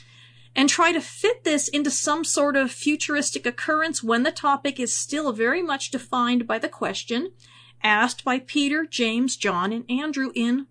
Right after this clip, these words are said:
verse three. This is still the Olivet Discourse. Yeshua has condemned the temple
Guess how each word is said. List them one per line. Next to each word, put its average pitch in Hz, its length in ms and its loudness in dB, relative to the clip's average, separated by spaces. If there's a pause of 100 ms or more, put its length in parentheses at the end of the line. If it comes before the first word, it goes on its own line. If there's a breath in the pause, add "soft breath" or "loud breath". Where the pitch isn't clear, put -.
verse 190 240 -2
three. - 380 -4 (880)
This 277 400 4
is 269 200 0
still - 540 0 (460 loud breath)
the - 140 -4
Olivet 240 520 4
Discourse. - 680 -6 (920 soft breath)
Yeshua 262 560 2
has 214 440 0 (200)
condemned 233 640 4
the 381 60 4
temple 240 600 0